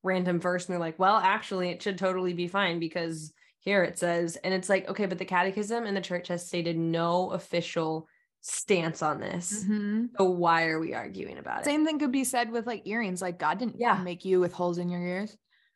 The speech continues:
Speaker 1: Right.
Speaker 2: <laughs> Like
Speaker 1: Right. So, exactly. So, like, if you're gonna test the logic and go all the way down the line because the church has not made a clear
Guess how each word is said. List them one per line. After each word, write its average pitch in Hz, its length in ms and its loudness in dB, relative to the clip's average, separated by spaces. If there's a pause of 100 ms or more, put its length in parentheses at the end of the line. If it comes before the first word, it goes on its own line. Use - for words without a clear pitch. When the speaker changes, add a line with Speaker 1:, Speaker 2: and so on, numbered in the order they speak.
(140)
Speaker 1:
Right. 196 340 6
Speaker 2:
<laughs> 240 60 4
Like 277 500 10
Speaker 1:
Right. 254 300 8
So, - 140 0 (140)
exactly. 262 520 4
So, 214 180 6
like, 214 140 2
if 226 80 -4
you're 226 80 0
gonna 214 180 2
test 220 320 -2
the 226 80 -4
logic 202 640 0
and 180 100 -6
go 180 120 0
all 185 180 2
the 190 80 4
way 190 140 0
down 180 160 0
the 175 80 -4
line 170 340 -2
because 170 300 -4
the 175 60 -2
church 175 240 0
has 165 120 -2
not 170 300 0
made 170 160 0
a 165 40 -2
clear 160 520 -2